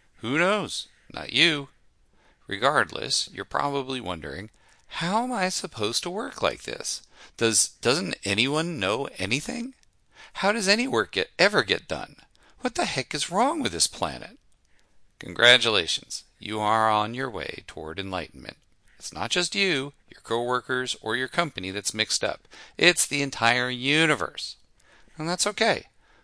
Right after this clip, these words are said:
We accept it and move forward. That's how work gets done. After you've obtained and accepted contradictory information, the next step is to determine who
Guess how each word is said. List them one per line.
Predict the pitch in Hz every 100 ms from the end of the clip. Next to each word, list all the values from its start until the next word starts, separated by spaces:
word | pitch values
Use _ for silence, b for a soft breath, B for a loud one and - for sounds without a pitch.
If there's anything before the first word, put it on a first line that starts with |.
| b -
We | 107
accept | 139 - - -
it | 57 - -
and | 92 80
move | 110 117
forward. | - 80 67 - - _ b b b
That's | - - -
how | 90
work | 92 -
gets | 120 -
done. | - 175 120 - - _ _ _ _ b b b b b -
After | 107 143 - 156 160 156
you've | - 110 120 127
obtained | 131 - 90 78 120 123 -
and | 69 101
accepted | - 170 175 - - 110 147
contradictory | - 98 95 110 110 - 117 113
information, | 113 127 87 64 - - - _ b b b b
the | 95
next | 98 113 123 -
step | - - - -
is | - -
to | -
determine | - 98 92 95
who | 95 - 95 101